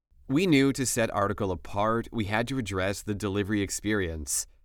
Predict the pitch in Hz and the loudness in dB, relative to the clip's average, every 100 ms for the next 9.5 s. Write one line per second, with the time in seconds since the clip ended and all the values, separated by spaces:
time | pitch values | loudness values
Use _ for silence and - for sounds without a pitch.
0 | _ _ - 110 135 135 127 123 120 - | _ _ -12 -2 2 2 0 0 -2 -2
1 | 101 110 117 107 107 98 104 95 95 98 | -2 0 0 -2 -4 -6 -2 0 0 -2
2 | 92 98 98 92 90 - - 92 101 101 | -4 -4 -2 -4 -6 -8 -6 -2 0 -2
3 | 95 101 101 92 85 87 101 131 131 131 | -4 -4 -2 -2 -2 -4 -2 0 0 -2
4 | 123 - - - 107 147 107 90 87 92 | -4 -10 -20 -10 -2 -2 -2 -4 -2 -4
5 | 95 - 98 95 95 92 101 95 90 101 | -4 -4 -4 -2 -4 -2 -2 -4 -4 -2
6 | 123 95 87 87 82 78 - - - _ | -2 -2 -4 -2 -6 -8 -10 -14 -18 _
7 | _ _ - 120 123 139 120 - 110 123 | _ _ -16 -2 2 2 0 0 0 0
8 | - 123 113 113 117 110 120 110 - 101 | -2 -6 -4 -4 -4 -4 0 -2 0 -2
9 | 113 92 82 80 | -2 -2 -4 -6